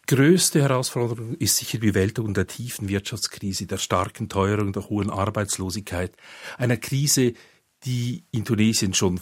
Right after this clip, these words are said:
längst vor der Revolution bestand. Sie war eigentlich der Auslöser des Sturzes von Ben Ali. Und dann steht Tunesien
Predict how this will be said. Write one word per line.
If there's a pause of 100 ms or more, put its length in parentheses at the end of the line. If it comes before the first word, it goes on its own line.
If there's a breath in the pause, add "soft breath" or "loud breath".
längst
vor
der
Revolution
bestand.
Sie
war
eigentlich
der
Auslöser (540 loud breath)
des
Sturzes
von
Ben
Ali. (560 loud breath)
Und (240)
dann
steht
Tunesien